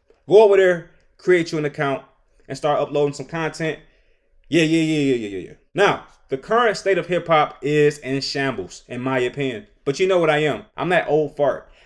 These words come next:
I'm that old person like, "Well, back in my day, we had Tupac,"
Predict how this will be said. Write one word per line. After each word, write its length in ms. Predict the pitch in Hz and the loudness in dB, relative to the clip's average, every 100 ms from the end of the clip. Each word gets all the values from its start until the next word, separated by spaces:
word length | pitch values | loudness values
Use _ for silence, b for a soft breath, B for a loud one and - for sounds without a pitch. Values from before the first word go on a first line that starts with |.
| - | -8
I'm 180 | 143 165 | -4 0
that 220 | 170 - | 0 2
old 320 | 151 170 170 | 2 2 0
person 380 | 160 160 160 151 | 2 2 0 0
like, 260 | 147 143 B - | 0 0 B -6
"Well, 120 | 139 | -2
back 240 | 202 302 | 4 4
in 80 | 196 | 2
my 220 | 175 220 | 0 2
day, 460 | 214 135 117 139 - | 2 0 -4 -6 -8
we 140 | 185 220 | -6 2
had 240 | 220 202 | 2 2
Tupac," 560 | - 294 - - - | -2 -4 -6 -12 -14